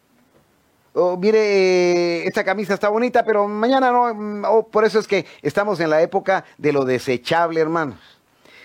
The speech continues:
Porque no sabemos ni qué nos gusta ni qué no nos gusta. Eh, eh, tratamos de renovar algo y, hermanos, si quizás tenemos un carro que está bueno, que está en buenas condiciones, pero lo tiramos y bus-,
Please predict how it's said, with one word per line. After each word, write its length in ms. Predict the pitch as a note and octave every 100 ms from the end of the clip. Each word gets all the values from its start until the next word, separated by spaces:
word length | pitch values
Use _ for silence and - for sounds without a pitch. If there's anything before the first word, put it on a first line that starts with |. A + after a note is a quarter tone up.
| - -
Porque 260 | D3+ D#3
no 140 | D3+ F#3
sabemos 340 | E3+ F#3 F#3+
ni 80 | D3
qué 140 | F#3
nos 160 | E3 C#3+
gusta 260 | F#3+ - C#3
ni 100 | B2
qué 140 | D#3+
no 140 | D#3+
nos 180 | D#3+ G2
gusta. 540 | F2 D3+ - B2 C#3+ - _ _ _ _ _ _ -
Eh, 460 | C3 C3 C3 B2+ - -
eh, 260 | D3 C#3 C#3
tratamos 400 | E3 F3+ G#3+ F#3+
de 80 | D#3+
renovar 420 | D#3 D3+ D#3 F#3
algo 320 | G#3 G#3+ F3+ - -
y, 240 | C#3+ D3+
hermanos, 340 | D#3+ F#3+ G#3 F#3
si 120 | D#3
quizás 340 | D3+ C3+ F#3+
tenemos 520 | F#3 E3+ F3+ F#3 E3 E3
un 180 | F3
carro 300 | - F#3 F3+
que 80 | D3+
está 240 | D3 F3 F3
bueno, 440 | C3+ D3+ F3+ G3
que 100 | B2+
está 180 | - D#3+
en 100 | D#3+
buenas 260 | D#3+ E3+
condiciones, 460 | D#3 C#3 C3+ G#3 G3
pero 140 | F3+
lo 80 | D3
tiramos 400 | D#3+ C#3 F3 G#3
y 20 |
bus-, 220 | D3+ C3+